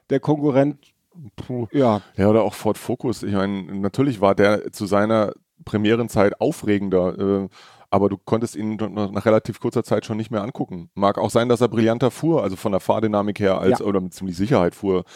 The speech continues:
Speaker 2: äh, lustiger als ein Golf vier. Aber das, der, so ein Golf vier ist dann einfach nun mal das beständigere Auto. Da gibt's, das ist auch eine, eigentlich nochmal ein Thema für eine, eine weitere Folge. Da gibt's ja noch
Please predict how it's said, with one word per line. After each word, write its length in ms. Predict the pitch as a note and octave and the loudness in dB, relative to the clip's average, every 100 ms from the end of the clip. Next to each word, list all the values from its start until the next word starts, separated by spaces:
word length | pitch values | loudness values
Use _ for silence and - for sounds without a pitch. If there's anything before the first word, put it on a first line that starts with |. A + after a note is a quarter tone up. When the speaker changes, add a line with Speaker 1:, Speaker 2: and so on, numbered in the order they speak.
| - - - - | -20 -20 -20 0
Speaker 2:
äh, 100 | F#2+ | 2
lustiger 420 | G#2 - F#2+ F2+ | 2 0 0 0
als 120 | F#2 | 0
ein 80 | G2 | -2
Golf 180 | F#2 F2 | -2 0
vier. 180 | G2 F2+ | 0 0
Aber 100 | F2+ | 2
das, 220 | F#2 - | 0 -2
der, 220 | F#2 E2+ | -4 -4
so 80 | F#2+ | -4
ein 80 | F#2+ | -2
Golf 140 | F#2 | -2
vier 120 | - G#2 | -2 -4
ist 120 | - | -4
dann 100 | G2+ | -6
einfach 320 | G#2 A#2 - | -6 -8 -10
nun 140 | A2+ A2 | -8 -2
mal 160 | G#2+ | -2
das 80 | A2 | -4
beständigere 560 | - G#2+ A2 A2+ G#2 G2 | -6 -4 -2 0 0 0
Auto. 240 | A2 G#2 | -2 0
Da 120 | F#2+ | 0
gibt's, 200 | G#2+ B2+ | 0 -4
das 160 | A#2 - | -8 -6
ist 80 | A2+ | -2
auch 140 | G2 | 0
eine, 140 | G2 F2+ - - - | -2 -6 -14 -18 -4
eigentlich 140 | F#3 | -2
nochmal 200 | D3+ A2 | 2 0
ein 40 | |
Thema 220 | - B2 A#2 | 2 2 2
für 100 | A2 | -2
eine, 220 | G2 F#2+ | -4 -4
eine 160 | F#2+ F2+ | -2 0
weitere 220 | G#2+ B2+ | 0 -2
Folge. 220 | G2 F#2+ | -2 0
Da 60 | F#2+ | 0
gibt's 180 | G#2 A#2 | 0 -2
ja 80 | |
noch 140 | G#2+ | -2